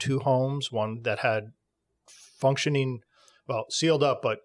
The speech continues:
absolute functioning tunnels that went out towards Hillsborough River, uh, and another one that had a large, about twenty by thirty concrete bunker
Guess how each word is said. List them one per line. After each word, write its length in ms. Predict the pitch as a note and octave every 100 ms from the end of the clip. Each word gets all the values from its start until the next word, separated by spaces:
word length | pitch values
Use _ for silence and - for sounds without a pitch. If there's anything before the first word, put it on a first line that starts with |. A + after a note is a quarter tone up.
| _
absolute 480 | C3+ B2 - B2 -
functioning 420 | C#3 B2+ - A#2+
tunnels 320 | A2+ B2 A2+
that 180 | G#2 G2+
went 200 | G#2+ A2
out 240 | A2 G2+ -
towards 320 | A2+ G#2 -
Hillsborough 480 | A2+ G#2+ A#2 G#2 G2+
River, 420 | A2+ G#2 G2 A#2+ _ _ _ _ -
uh, 140 | A2+
and 100 | A2+
another 280 | A2 A#2 D3
one 160 | C3 B2
that 140 | A2
had 180 | A#2 A2
a 80 | G#2
large, 880 | A2 G#2+ A#2 B2+ C#3 C3+ - - - _ _ _ _ -
about 340 | A2 G#2+ G2 - _ _ -
twenty 380 | - C#3+ C#3+ D3
by 180 | B2
thirty 560 | A2+ - C#3 C3+ A#2 G#2
concrete 680 | - - A#2+ A#2+ - B2+ - _ -
bunker 560 | B2+ C3+ A#2+ G2 G2